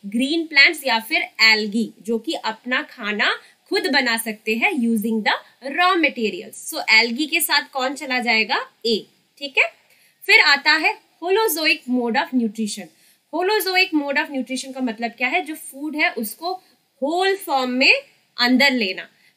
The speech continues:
So इसके five steps होते हैं। पहला है ingestion, फिर है digestion, फिर है absorption, assimilation and egestion। So holozoic nutrition amoeba में भी होता है plus humans में भी होता है।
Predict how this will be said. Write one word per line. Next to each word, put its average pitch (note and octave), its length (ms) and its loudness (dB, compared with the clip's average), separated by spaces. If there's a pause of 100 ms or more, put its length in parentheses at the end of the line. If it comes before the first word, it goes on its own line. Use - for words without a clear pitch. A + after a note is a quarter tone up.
So G4+ 200 0 (120)
इसके D4+ 360 2
five C4 520 0
steps D4+ 400 -2
होते C4 260 2
हैं। C#4 160 -2
पहला A#3+ 440 2
है B3 300 -2
ingestion, B3+ 640 0 (340)
फिर D#4+ 200 4
है B3+ 340 4
digestion, B3 800 0 (280)
फिर D#4 160 2
है B3+ 200 6
absorption, A3+ 640 -2 (140)
assimilation A3 720 -2
and B3+ 240 2 (180)
egestion। A3 460 2 (280)
So - 100 -6
holozoic F4+ 840 0
nutrition D#4 500 0 (100)
amoeba A#3+ 420 2
में D4+ 160 -2
भी D#4+ 100 -4
होता D#4 280 -8
है F#4 200 0
plus E4 400 -8
humans D4+ 360 -2
में C4 140 2
भी A#3 80 0
होता F#3+ 280 -4
है। F#3 200 -10